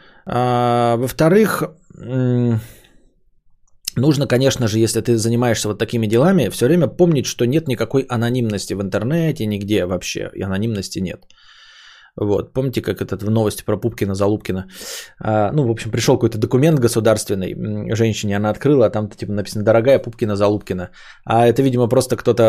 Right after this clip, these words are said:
м, ну, автоматически запов-, заполняешь шаблон документа, и, видимо, после обращения нужно: «Дорогая какая-нибудь там Елена Сергеевна», а человек просто забыл поменять, и вот пришёл документ Пупкина, Залупкина. Так вот, к чему я это? Ну, информационная безопасность, вот это вот всё.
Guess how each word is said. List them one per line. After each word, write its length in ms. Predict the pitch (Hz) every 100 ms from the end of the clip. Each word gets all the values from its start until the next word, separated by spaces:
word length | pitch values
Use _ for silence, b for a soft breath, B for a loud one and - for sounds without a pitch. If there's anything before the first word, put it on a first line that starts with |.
| 107
м, 360 | 104 107 120 117 110 101
ну, 120 | - 143
автоматически 560 | - 156 160 165 -
запов-, 320 | 113 113 131 123
заполняешь 460 | 117 139 165 226
шаблон 420 | - 143 123 135 117
документа, 500 | 113 120 120 104 98
и, 340 | - 113 117
видимо, 360 | 123 120 117 110
после 380 | - 123 117 110
обращения 640 | 117 - 254 254 139 98 B B B -
нужно: 260 | 147 139
«Дорогая 580 | 113 135 131 226 180 -
какая-нибудь 320 | 120 113 113
там 80 | 98
Елена 280 | 104 151 180
Сергеевна», 600 | 156 117 113 104 98 - B B B
а 340 | - 120 120 117
человек 320 | - 151 160
просто 220 | 123 120
забыл 280 | 120 143 185
поменять, 420 | 123 113 110 95
и 20 |
вот 140 | 113 113
пришёл 280 | 107 - 110
документ 360 | 104 104 113
Пупкина, 360 | 113 110 107 101
Залупкина. 520 | 107 107 101 95 92 B B B B B
Так 160 | - -
вот, 180 | 185 -
к 80 | -
чему 240 | 175 175
я 120 | 113
это? 340 | 101 95 - _ _ _
Ну, 160 | 147 170
информационная 600 | 123 127 139 - 151 127
безопасность, 800 | 120 127 135 185 180 156 123 113
вот 80 | 113
это 160 | 113
вот 120 | 107 -
всё. 280 | - 101